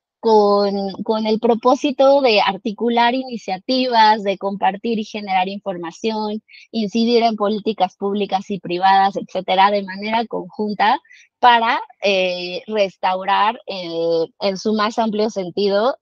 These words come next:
eh, en México, ¿no? Y este, este surgió también con el establecimiento de la década de las Naciones Unidas para la Restauración de los Ecosistemas, y lo comenzamos W R I México, Reforestamos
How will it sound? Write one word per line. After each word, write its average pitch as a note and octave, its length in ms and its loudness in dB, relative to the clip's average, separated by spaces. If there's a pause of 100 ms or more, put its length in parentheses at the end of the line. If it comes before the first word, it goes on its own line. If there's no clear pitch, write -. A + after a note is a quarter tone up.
eh, F3+ 260 2
en F#3 220 -2
México, F3 460 -6
¿no? F#3+ 200 -6
Y A#3+ 160 2
este, C4 440 0 (420)
este C#4+ 340 0
surgió A#3 420 -2
también A3 540 -2
con A3 160 -2
el F3+ 120 -4
establecimiento G3 880 -4
de G#3 140 0
la F3 140 2
década F#3 360 2
de F3+ 100 -2
las E3+ 200 -4
Naciones F#3 440 -10
Unidas F3+ 460 -2
para E3+ 180 0
la E3 140 -2
Restauración F3 680 -4
de F#3 100 -4
los E3+ 200 -6
Ecosistemas, G3+ 880 -4 (420)
y C4+ 260 6
lo C4 140 2
comenzamos A#3 760 0
W G3 500 -2
R G#3 200 -2
I G#3+ 160 -4
México, G#3+ 500 -6
Reforestamos G#3 1080 -4